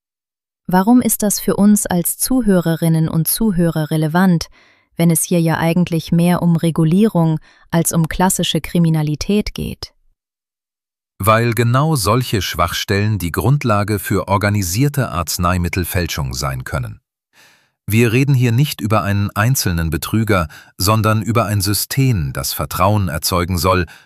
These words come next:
Speaker 2: Stichwort Fälschungssicherheit, das aber technisch angreifbar ist. Und das betrifft am Ende Patientinnen und Patienten, die sich auf dieses Siegel verlassen.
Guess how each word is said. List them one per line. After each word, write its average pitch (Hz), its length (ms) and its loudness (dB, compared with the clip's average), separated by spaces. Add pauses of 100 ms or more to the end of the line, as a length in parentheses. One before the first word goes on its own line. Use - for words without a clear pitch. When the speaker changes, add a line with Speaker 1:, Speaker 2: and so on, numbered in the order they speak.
(120)
Speaker 2:
Stichwort 95 800 -2
Fälschungssicherheit, 90 1200 -2 (320)
das 107 180 0
aber 117 300 -2
technisch 90 680 -4
angreifbar 65 760 -2
ist. - 280 -8 (800)
Und 110 300 0
das 104 200 0
betrifft - 440 -2
am 131 140 0
Ende 101 340 0
Patientinnen 101 800 -2
und 98 200 -6
Patienten, 113 760 0 (280)
die 104 120 0
sich 95 280 -4
auf 98 180 -4
dieses 95 440 -2
Siegel 80 380 -4
verlassen. 95 580 -4